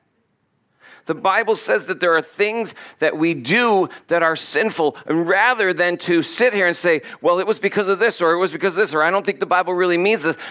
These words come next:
that's us trying to excuse our sin. Now, I'm not any less sinful than you are if you're here and divorced or remarried. I'm not. I'm sinful too. But guess what? God says,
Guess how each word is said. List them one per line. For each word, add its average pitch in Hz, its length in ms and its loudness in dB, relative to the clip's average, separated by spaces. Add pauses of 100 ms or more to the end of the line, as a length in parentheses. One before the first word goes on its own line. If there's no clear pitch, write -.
that's 190 320 -2
us 185 160 0
trying 185 280 0
to 170 100 0
excuse 208 840 0
our 175 240 0
sin. 190 640 0 (600)
Now, 165 280 0 (260)
I'm 208 460 2
not 233 240 2
any 185 420 0
less 175 380 0
sinful 175 600 -2
than 156 220 0
you 202 260 0
are 156 200 2
if 156 140 -4
you're 175 160 0
here 185 280 2
and 175 140 0
divorced 165 460 -2
or 175 80 -2
remarried. 170 500 2
I'm 160 240 -2
not. 170 220 0
I'm 117 160 -6
sinful 135 420 -4
too. 175 300 0 (460)
But 147 180 -2
guess 175 280 -4
what? 180 280 0 (240)
God 170 280 -2
says, 147 360 -2